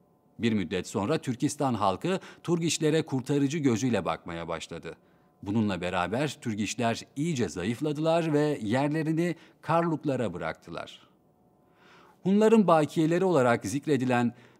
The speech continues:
Tölesler, bütün Türkistan sahasında yayılan kalabalık Türk boyları ve topluluklarıdır.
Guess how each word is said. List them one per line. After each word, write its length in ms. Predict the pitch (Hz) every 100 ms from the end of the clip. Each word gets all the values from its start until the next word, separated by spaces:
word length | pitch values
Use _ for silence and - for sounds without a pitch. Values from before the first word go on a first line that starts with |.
| -
Tölesler, 800 | 196 208 117 - 113 147 - - _ _ _ _ 98
bütün 380 | 117 143 214
Türkistan 560 | - 170 151 202 180 165
sahasında 520 | 151 160 156 165 160
yayılan 420 | 147 151 151 151
kalabalık 640 | 147 135 143 147 151 147 -
Türk 260 | 202 175
boyları 440 | 160 127 120 120 120
ve 180 | 123 113
topluluklarıdır. 1040 | 107 110 95 90 95 87 80 - -